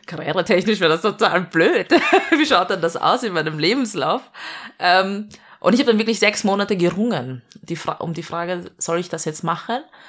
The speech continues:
Ähm, mit vielen Leuten geredet und so. Und,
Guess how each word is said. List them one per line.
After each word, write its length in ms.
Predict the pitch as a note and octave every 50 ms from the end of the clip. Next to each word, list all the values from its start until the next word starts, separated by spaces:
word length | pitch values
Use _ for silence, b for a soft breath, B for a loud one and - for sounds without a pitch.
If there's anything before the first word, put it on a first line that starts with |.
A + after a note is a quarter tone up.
| b b b b b b b _ -
Ähm, 540 | F3 E3+ E3+ E3+ E3+ E3+ E3 E3 E3 D#3+ -
mit 160 | - D#3+ D3+ -
vielen 320 | - - F3+ F3 E3+ D#3
Leuten 360 | D3+ D3+ D#3+ F#3 F#3 - E3+
geredet 480 | D3+ D#3+ D#3 - E3 F#3 - - - F#3+
und 120 | F#3 F3
so. 200 | E3+ F#3 F#3+ F#3+
Und, 280 | F3+ D#3+ E3+ D#3 -